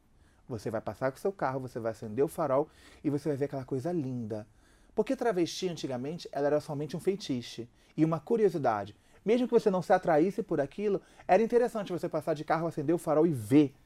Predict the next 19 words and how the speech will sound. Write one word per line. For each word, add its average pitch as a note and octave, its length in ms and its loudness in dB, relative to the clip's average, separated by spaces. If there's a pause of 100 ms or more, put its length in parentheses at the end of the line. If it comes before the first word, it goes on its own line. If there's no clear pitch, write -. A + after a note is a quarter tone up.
(420)
Nossa, D#3 380 -2
mas C#3+ 120 -8
como E3+ 140 -8
é - 20 -12
que A#3+ 80 -8
aquele A#3+ 240 -10 (120)
cara, D#3+ 500 0 (320)
né, D3+ 160 -6
tem D3 160 -10
silicone? D3 800 -6 (300)
Meu F3 100 -10 (100)
Deus, G3+ 200 -2
como G#3 100 -2
é A3+ 40 0
que B3+ 60 2
aquele B3+ 200 0
corpo A3+ 260 2
ficou A3 280 -2
assim? G#3+ 460 -6